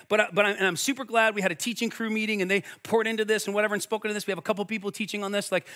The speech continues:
Doug's gonna teach 'cause he's way better at historical stuff than I am. Stephanie's gonna teach. So there's other people that are gonna teach that I think is really helpful, but I am curious, at the end of the day, when we get done with this series,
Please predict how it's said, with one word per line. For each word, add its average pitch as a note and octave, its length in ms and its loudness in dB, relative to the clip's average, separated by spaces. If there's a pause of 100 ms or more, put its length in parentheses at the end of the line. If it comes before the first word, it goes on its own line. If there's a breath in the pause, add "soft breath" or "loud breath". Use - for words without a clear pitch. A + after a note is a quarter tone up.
(100)
Doug's F#3 220 0
gonna G3 140 -4
teach - 240 -10
'cause E3 140 -6
he's E3 140 -8 (240)
way F3+ 220 -4
better F3 200 -4
at E3 60 -8
historical E3+ 380 -8
stuff E3+ 160 -4
than F3 120 0
I F3 80 2
am. F3+ 180 -2 (340 loud breath)
Stephanie's F#3+ 420 0
gonna F#3 120 -4
teach. F#3 280 -10 (200 loud breath)
So G#3+ 200 2
there's G3+ 200 0
other A3+ 180 4
people D4 220 -4
that B3 100 2
are A#3 40 0
gonna G#3 120 -2
teach - 560 -4 (220 loud breath)
that F3+ 100 4
I F#3 60 2
think F#3+ 160 -2
is E3+ 160 -4
really G#3 240 0
helpful, F3 320 -2
but F3+ 160 -6
I F3 180 -2
am A#3 140 0
curious, D#3+ 800 -6 (560 soft breath)
at D3 140 -2
the F#3+ 140 -8
end G#3 180 0
of G3+ 120 -4
the G3 60 -4
day, D3+ 460 -2 (220 loud breath)
when B2+ 120 -6
we D#3+ 80 -2
get F#3 160 -6
done F#3+ 180 -2
with F#3+ 120 -10
this F3 160 -6
series, B2 580 -8